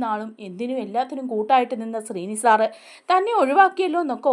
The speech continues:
ഓർക്കുമ്പോഴേക്കും വിക്രത്തിന് ചങ്ക് തകർന്നു പോകുന്ന ഒരു വിഷമാണ്. തൻ്റെ അച്ഛൻ പറഞ്ഞതും അതുപോലെ വേദ പറഞ്ഞതും എല്ലാം കാരണമാണല്ലോ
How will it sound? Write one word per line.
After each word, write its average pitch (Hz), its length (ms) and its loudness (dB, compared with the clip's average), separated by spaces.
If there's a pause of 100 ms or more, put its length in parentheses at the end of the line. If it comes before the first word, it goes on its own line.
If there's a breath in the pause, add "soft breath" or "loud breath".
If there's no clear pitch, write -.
ഓർക്കുമ്പോഴേക്കും 220 680 -4
വിക്രത്തിന് 240 500 -10
ചങ്ക് 208 360 -4
തകർന്നു 202 400 -4
പോകുന്ന 190 260 -8
ഒരു 190 140 -10
വിഷമാണ്. 175 480 -6 (500 soft breath)
തൻ്റെ 185 220 -4
അച്ഛൻ 247 360 -2
പറഞ്ഞതും 202 380 -6 (100)
അതുപോലെ 269 340 -2 (100)
വേദ 233 260 -2 (100)
പറഞ്ഞതും 190 400 -6 (200)
എല്ലാം 214 300 -6 (100)
കാരണമാണല്ലോ 214 680 -2